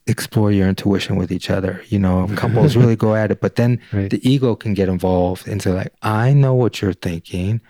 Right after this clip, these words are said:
Speaker 1: I know
Speaker 2: Mm.
Speaker 1: what's best," as opposed to, like, "I don't have a clue of where this is going." Like, the humbleness of knowing I might be picking up something. I might, it might be off or it
Speaker 2: Right.
Speaker 1: might be on.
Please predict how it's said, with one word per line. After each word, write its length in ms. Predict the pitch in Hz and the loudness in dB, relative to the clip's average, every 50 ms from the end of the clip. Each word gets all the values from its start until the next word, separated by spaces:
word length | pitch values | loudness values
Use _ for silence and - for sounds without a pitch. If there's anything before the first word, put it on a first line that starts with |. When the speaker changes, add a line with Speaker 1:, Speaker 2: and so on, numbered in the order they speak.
| _ _ - - - _ _ - | _ _ -20 -20 -20 _ _ -4
Speaker 1:
I 260 | 107 107 117 135 147 | -2 0 2 2 4
know 320 | 147 147 143 131 120 113 | 4 4 4 4 2 2
Speaker 2:
Mm. 40 | 107 | 2
Speaker 1:
what's 220 | 101 98 90 82 85 | 2 0 0 -2 -6
best," 400 | 85 85 90 92 92 87 - - | -6 -4 -2 -2 -2 -2 -2 -2
as 120 | 101 87 98 | -2 -2 -2
opposed 400 | 95 - - 110 110 101 - - | -4 -4 -2 0 0 -2 -2 -2
to, 120 | 104 101 | -2 0
like, 300 | 95 92 90 90 95 - _ _ _ _ _ _ - - | 0 0 0 -2 -4 -6 _ _ _ _ _ _ -6 -2
"I 40 | |
don't 140 | 127 131 123 | -2 0 0
have 120 | 104 92 87 | 0 -2 -4
a 40 | - | -8
clue 380 | - - - 104 95 90 95 - _ - | -8 -4 -2 -2 -2 -2 -6 -12 _ -6
of 160 | 104 101 90 87 | -4 -4 -2 -2
where 120 | 87 87 | -2 -2
this 240 | 87 90 87 - - - | -2 -4 -6 -8 -12 -14
is 100 | - 95 | -16 -14
going." 440 | - - 95 92 90 87 87 92 101 | -8 -6 -4 -4 -4 -4 -6 -8 -6
Like, 200 | 95 95 95 - - - _ _ - - - - _ _ _ | -4 -4 -4 -4 -6 -12 _ _ -20 -20 -20 -20 _ _ _
the 100 | - - | -6 -6
humbleness 680 | - - - 131 131 123 120 113 104 104 101 92 - - | -6 -4 -2 -2 0 2 2 2 2 2 0 0 -2 -4
of 80 | 92 92 | -4 0
knowing 320 | 98 98 98 98 98 - - - | 0 2 2 2 0 -2 -2 -4
I 40 | 113 | -2
might 200 | 123 127 123 - | -2 -2 -2 -2
be 100 | 113 104 | -2 -4
picking 300 | - - 113 - 104 104 | -2 -4 -4 -2 -2 -2
up 120 | 101 - - | -2 -4 -4
something. 460 | - 104 104 101 - 127 127 131 127 - _ - - - | -6 -6 -4 -2 0 0 0 0 -2 -6 _ -12 -4 0
I 40 | 139 | 2
might, 260 | 143 139 139 - - _ _ - | 2 2 0 -2 -6 _ _ -4
it 100 | - 120 | 0 0
might 180 | 135 139 135 | 2 2 2
be 120 | - 147 147 | 2 2 2
off 460 | 147 147 131 - - - - - _ _ _ | 2 2 0 -4 -8 -16 -20 -20 _ _ _
or 200 | - 113 113 107 | -2 0 2 2
it 40 | 101 | 2
Speaker 2:
Right. 80 | 113 | 2
Speaker 1:
might 180 | 120 120 120 - | 2 0 0 2
be 140 | 123 110 98 | 2 2 2
on. 300 | 98 92 92 90 90 | 0 -2 -4 -6 -8